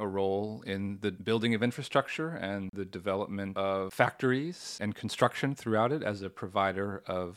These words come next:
no strings attached capital that came without the kind of buttonholing moralizing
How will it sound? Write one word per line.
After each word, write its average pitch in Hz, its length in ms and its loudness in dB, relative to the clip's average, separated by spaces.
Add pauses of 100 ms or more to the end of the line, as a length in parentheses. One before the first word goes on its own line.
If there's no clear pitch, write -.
no 123 200 8
strings 139 320 4
attached - 480 4
capital 127 560 2
that 107 180 -2
came 107 560 -2
without 123 640 2
the 110 140 -2
kind 110 340 2
of 101 260 -2
buttonholing 113 880 4
moralizing 120 960 4